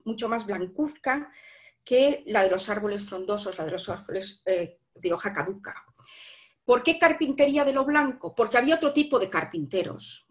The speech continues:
Había carpinteros de lo prieto, que eran los que se dedicaban, por ejemplo, a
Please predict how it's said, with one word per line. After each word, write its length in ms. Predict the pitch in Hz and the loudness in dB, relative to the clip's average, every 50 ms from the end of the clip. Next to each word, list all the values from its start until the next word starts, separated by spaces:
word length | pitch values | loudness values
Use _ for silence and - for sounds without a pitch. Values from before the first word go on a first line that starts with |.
| _ _ _ _ - | _ _ _ _ -10
Había 320 | - 196 196 196 208 208 208 | -8 -8 -4 0 0 0 2
carpinteros 800 | 208 190 - - 185 180 175 202 190 185 185 180 - - - _ | 2 0 0 -2 -8 -2 2 4 4 4 4 0 -2 -10 -16 _
de 160 | - 202 185 185 | -4 0 2 2
lo 180 | 180 180 180 | 2 2 0
prieto, 640 | - - 226 247 254 254 - 349 392 - - _ _ | -2 0 4 4 4 4 2 -4 -4 -4 -8 _ _
que 100 | - - | -8 -6
eran 200 | 180 180 175 170 | -4 -2 -2 -2
los 140 | 165 165 170 | -2 -4 -8
que 120 | - - 175 | -10 -12 -10
se 260 | - - 175 175 165 | -8 -6 -6 -6 -4
dedicaban, 680 | 170 170 165 170 - - 196 196 190 175 180 180 180 - - - - - - _ _ - | -4 -4 -6 -6 -2 0 2 2 4 2 0 -2 -6 -10 -20 -20 -20 -20 -20 _ _ -8
por 100 | - 190 | -8 -6
ejemplo, 540 | 180 202 208 190 190 202 196 180 180 180 - - _ _ _ _ - | -4 -2 -2 -2 0 2 4 4 4 2 -2 -16 _ _ _ _ -6
a 420 | - 190 185 175 175 165 170 - | 0 0 2 2 0 -2 -4 -6